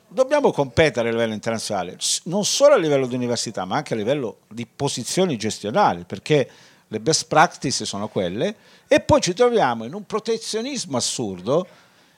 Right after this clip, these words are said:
che questi sono gli amministrativisti, non sono i, gli amministrativi. No, vabbè, scherzo. Quelli buoni, sono gli amministrativisti, che alla fine dicono, "No, ma scusate, ma se uno insegna in Italia,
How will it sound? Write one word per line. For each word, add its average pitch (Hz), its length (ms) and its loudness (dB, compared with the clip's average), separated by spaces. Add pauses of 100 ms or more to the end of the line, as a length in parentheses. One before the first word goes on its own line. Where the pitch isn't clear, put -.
(540)
che - 120 -20
questi 139 280 0
sono 95 160 -2
gli 95 40 -4
amministrativisti, 87 840 -8
non 82 140 -8
sono 78 340 -10
i, 76 480 -14 (140)
gli 98 80 -14
amministrativi. 82 480 -12
No, 139 140 0
vabbè, 123 260 -4
scherzo. - 340 -12 (800)
Quelli 160 280 4
buoni, 107 420 -10 (380)
sono 120 200 -2
gli 143 40 8
amministrativisti, 123 920 -2 (300)
che - 140 0
alla 339 160 6
fine 175 200 -6
dicono, 160 340 -6
"No, 156 100 -2
ma 110 100 -6
scusate, 127 480 -2
ma 95 140 -10
se 123 140 -6
uno 156 180 -6
insegna 110 340 -6
in 147 60 -10
Italia, 120 580 -4